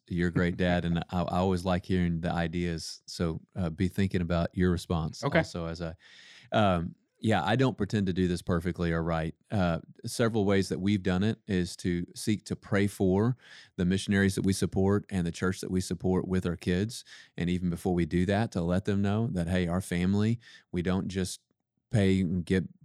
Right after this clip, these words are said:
Speaker 1: give money for our food or our home or whatever, but we want to be part of God's money that he's trusted us with to, to use that for other people. So we do that at family devotionals at night. We'll often pray for mission partners. Uh, another thing that's been really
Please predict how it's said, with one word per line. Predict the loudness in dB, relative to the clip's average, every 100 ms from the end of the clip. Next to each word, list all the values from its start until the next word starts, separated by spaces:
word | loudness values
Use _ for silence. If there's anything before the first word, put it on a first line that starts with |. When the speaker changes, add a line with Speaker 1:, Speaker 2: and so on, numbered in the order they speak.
| -2
Speaker 1:
give | 0 4
money | 4 4 4
for | 2 0
our | 0
food | 2 4 6 6 4
or | 0 0
our | 0 2
home | 4 4 4 2
or |
whatever, | -2 -2 -2 0 -2 -4 -4
but | -2
we | 0 0
want | 0 -2
to | -2 -2
be | -2 -4
part | -2 0 0
of | -2 0
God's | 0 0 -4 -12 _
money | 0 2 4 2
that | 2 -2
he's | -2 -6 -8 -8
trusted | -2 -2 -2 -4
us | -4 -4
with | -4 -4 -8 _ -20 -20 _ _
to, | 0 2 2 -4 -4
to | 0
use | 0 0
that | 0 -2
for | -2
other | -2
people. | 0 -2 -2 -2
So | 2
we | 2
do | 4 4
that | 4 2
at |
family | 0 2 2
devotionals | 2 0 0 0 -2
at | 0
night. | 0 0 0
We'll | -2 0
often | -2 -4 -6 -2
pray | 0 -2
for | -2 -2 0
mission | -2 -4 -2
partners. | 0 0 0 -2 -2 -8 -18 -20 -20 -20 -20 _ -2
Uh, | 0
another | 2 4 4 4
thing | 2
that's | 0
been | 0 2
really | 2 2 2